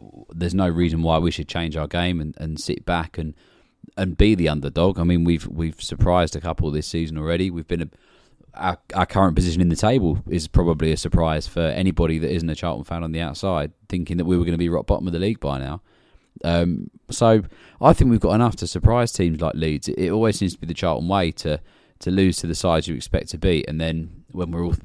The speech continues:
on a bit of a downer, thinking, "Oh, we've lost back to back, now we're playing Leeds, it's gonna be a tough time to play Leeds at home especially, and, um, we'll end up beating them." It, it seems to be that that's the Charlton way sometimes, and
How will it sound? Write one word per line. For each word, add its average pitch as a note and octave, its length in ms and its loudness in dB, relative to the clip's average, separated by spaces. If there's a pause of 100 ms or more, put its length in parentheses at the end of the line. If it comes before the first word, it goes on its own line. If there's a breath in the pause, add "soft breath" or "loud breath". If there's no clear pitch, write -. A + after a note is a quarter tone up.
on E2+ 100 -2
a D#2+ 60 -2
bit D2 140 -4
of D#2 80 -6
a D#2 40 -8
downer, E2+ 280 -2
thinking, D#2+ 220 -10
"Oh, D#2 60 -8
we've D#2+ 160 -10
lost F2 200 -4
back D2+ 160 -4
to - 100 -12
back, D2 200 -4
now E2+ 160 -2
we're D#2+ 100 -2
playing E2 260 -2
Leeds, E2+ 300 -2
it's - 160 -12
gonna D#2+ 180 -6
be D#2 100 -4
a D2 60 -4
tough - 220 -4
time D#2+ 240 -4
to D#2 80 -12
play D#2+ 200 -4
Leeds D#2 340 -6
at A1+ 80 -6
home E2+ 300 -4
especially, E2 640 -6
and, D#2 140 -6 (640 soft breath)
um, G#2+ 280 -2
we'll G#2+ 240 0
end F#2+ 120 0
up D2+ 120 -4
beating G#2+ 260 0
them." D2+ 160 -4
It, B1+ 100 -6
it F2 320 -4
seems G#2 300 -4
to F2 100 -6
be F#2 200 0
that E2+ 200 -4 (500)
that's E2+ 280 -6
the F2+ 100 -8
Charlton E2+ 360 -2
way F#2+ 180 -2
sometimes, C#2+ 580 -8
and D2+ 140 -6